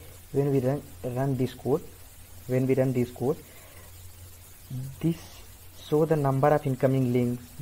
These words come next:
the old page rank, the new page rank, the I D of the page, and the U R L of the page.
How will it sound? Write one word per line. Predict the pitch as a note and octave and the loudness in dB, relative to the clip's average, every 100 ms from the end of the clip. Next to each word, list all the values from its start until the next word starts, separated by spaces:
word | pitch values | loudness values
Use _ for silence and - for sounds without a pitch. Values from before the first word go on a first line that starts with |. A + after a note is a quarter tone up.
| B2 | -2
the | B2+ | 0
old | C3 C3 B2 - | 2 4 2 4
page | B2+ A2+ | 2 4
rank, | A#2 A2+ A2+ A2+ - | 0 0 -2 -6 -8
the | A#2 B2+ | 0 4
new | B2 C3 C3 - - | 4 4 2 0 2
page | C3 B2 | 2 4
rank, | A#2+ A#2 A2 - - - - - | 2 0 -2 -8 -16 -16 -14 -2
the | A#2 - | -2 2
I | A#2+ B2 | 2 4
D | B2 C3+ | 4 2
of | A#2+ | 2
the | A#2+ | -2
page, | - A#2 A2+ - - - | -2 0 0 -4 -10 -4
and | B2+ B2+ | 0 0
the | C3+ | 0
U | B2 A#2+ A#2+ | 0 2 2
R | A#2 | 4
L | B2 C#3+ D#3 - - - | 2 0 -6 -14 -14 -8
of | A#2 C3+ | -8 -6
the | D#3 F3+ - - - - | -8 -8 -16 -20 -20 -6
page. | A#2 G2+ | -4 -4